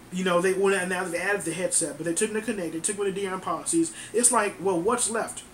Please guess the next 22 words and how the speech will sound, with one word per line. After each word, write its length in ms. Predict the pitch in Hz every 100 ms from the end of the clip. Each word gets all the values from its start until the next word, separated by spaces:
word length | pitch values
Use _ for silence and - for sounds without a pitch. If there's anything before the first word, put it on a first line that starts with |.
| -
What 240 | 156 233 196
made, 220 | 208 208 160 131
did, 200 | 226 - - -
all 240 | 208 254 262
this 180 | 247
stuff 220 | - 233 196
that's 180 | 185
made 160 | 180 196
the 160 | 170 190
Xbox 340 | - 180 190
One 160 | 175 143 135 117
different 400 | 196 202 254 254 - - -
is 140 | 175
gone. 360 | - 208 - - - - - - -
You 140 | 180 196
know, 280 | 165 160 160 - -
Xbox 340 | 175 - 214
One 100 | 214
had 180 | 208 202
Kinect, 340 | 208 202 170 160
it's 140 | 170
gone. 320 | 190 208 -